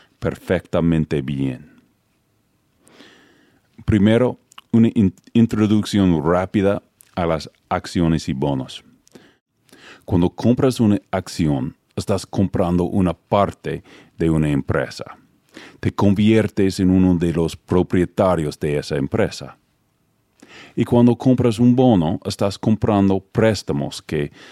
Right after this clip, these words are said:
se le han otorgado a empresas y otras entidades como gobiernos. El porcentaje de acciones versus bonos en tu cartera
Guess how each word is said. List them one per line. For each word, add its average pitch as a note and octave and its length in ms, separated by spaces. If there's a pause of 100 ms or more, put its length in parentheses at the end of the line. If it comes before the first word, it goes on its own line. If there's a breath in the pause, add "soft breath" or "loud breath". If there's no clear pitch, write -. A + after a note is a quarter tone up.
(120)
se - 260
le F2+ 200
han F2 260 (400 loud breath)
otorgado F2 960
a E2+ 160
empresas E2+ 640
y E2 320
otras F2 480
entidades E2 600
como D2+ 380
gobiernos. D2+ 840 (1800 loud breath)
El F2+ 140
porcentaje A2 840
de E2 280
acciones F#2+ 800
versus E2+ 640
bonos D#2+ 840 (380 loud breath)
en E2 140
tu E2 160
cartera D#2 760